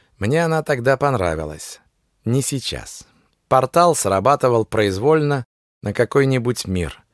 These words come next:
и студенты жили там неделю. Не вместе, поодиночке их высаживали, потом забирали. Где на тот момент находились выпускники, неважно. В их аурах была метка портала,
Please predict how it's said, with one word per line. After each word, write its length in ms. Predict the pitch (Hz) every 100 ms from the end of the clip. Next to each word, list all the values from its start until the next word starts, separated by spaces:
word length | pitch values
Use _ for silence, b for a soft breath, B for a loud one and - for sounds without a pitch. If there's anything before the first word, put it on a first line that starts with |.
| _ -
и 60 |
студенты 640 | 135 - 143 185 180 - 156
жили 320 | 113 151 147
там 280 | - 123 123
неделю. 560 | 120 90 80 67 65 _ _ _ _ _ _ _ _ _ _ _ -
Не 180 | 127 165
вместе, 640 | 170 175 87 - 69 64
поодиночке 840 | - 98 101 120 151 156 - 101 78 _
их 200 | 143 -
высаживали, 720 | 101 95 156 151 127 127 127
потом 380 | 120 98 165 139
забирали. 600 | 101 85 76 69 - - _ _ _ _ _ _ _ _ _ _ -
Где 260 | 123 170
на 140 | 156 147
тот 240 | 143 -
момент 360 | 131 135 131 -
находились 680 | 120 113 120 117 120 107 -
выпускники, 840 | 110 104 107 - 120 120 - 143 -
неважно. 720 | 113 123 127 87 69 64 64 _ _ _ _ _ _
В 120 | 113
их 140 | 147 - -
аурах 640 | 165 170 165 160 131 - _ _
была 320 | 120 156 165
метка 440 | 135 139 151 - 135
портала, 680 | 139 151 - 87 69 67